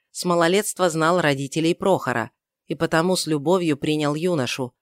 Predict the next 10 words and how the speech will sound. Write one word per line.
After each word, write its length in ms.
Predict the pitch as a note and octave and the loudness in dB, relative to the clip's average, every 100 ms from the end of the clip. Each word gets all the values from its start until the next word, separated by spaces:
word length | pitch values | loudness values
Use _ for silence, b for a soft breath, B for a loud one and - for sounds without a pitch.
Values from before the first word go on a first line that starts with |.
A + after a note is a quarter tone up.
| _ _ | _ _
в 80 | _ | _
котором 420 | F#3 A#3 A3 D3 | 0 2 2 2
видел 280 | D#3 D#3 D3+ | 0 0 0
истинное 600 | - F#3+ - F3+ D3+ B2+ | -2 -6 -2 -2 0 -2
стремление 680 | - D3+ C#3+ D3+ D3+ D3+ | -4 -4 -2 -2 -2 -4
к 120 | D3 _ | -6 _
иночеству. 760 | G3+ E3 B2+ B2 - A#2 A2+ _ _ _ _ _ _ _ | -2 -2 -2 -6 -10 -10 -12 _ _ _ _ _ _ _
Он 200 | G3+ A#3 | 0 2
определил 640 | G3 - C#3 D3 D#3+ G3+ F#3 | 2 0 -2 0 2 0 2
его 460 | C3 B2+ E3 E3+ | 0 2 2 2